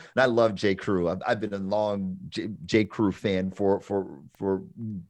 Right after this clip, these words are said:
decades, right? Love this brand. That was not what it used to be. But that aside, um, you know, J. Crew sent out their, uh, th-, their, their email blast this summer, this past summer,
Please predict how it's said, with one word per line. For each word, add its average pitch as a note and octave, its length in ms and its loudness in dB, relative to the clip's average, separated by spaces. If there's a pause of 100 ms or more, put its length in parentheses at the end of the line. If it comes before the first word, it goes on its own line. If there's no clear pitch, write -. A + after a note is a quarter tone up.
(200)
decades, E2+ 560 -2
right? F2+ 180 0
Love A2+ 240 4
this A2 140 -2
brand. F2+ 420 -4 (400)
That D3 60 -2
was D3+ 140 0
not D#3 180 0
what C3 100 -4
it B2 60 0
used A#2+ 200 0
to - 40 -6
be. F#2+ 140 0
But E3 280 4 (420)
that F#3 180 6
aside, G#2 480 2 (800)
um, G2 460 2 (500)
you A#2+ 120 -8
know, A2 140 -6
J. C3 200 4
Crew C#3 680 4 (480)
sent - 460 2
out G#2 360 6
their, G2 440 8
uh, F2+ 320 4
th-, G2 220 -4
their, F#2+ 500 6 (380)
their G2 240 2
email B2+ 280 4
blast F#2+ 600 4
this G#2 160 0
summer, A2 400 4
this F#2 120 0
past G2 320 -2
summer, A#2+ 440 4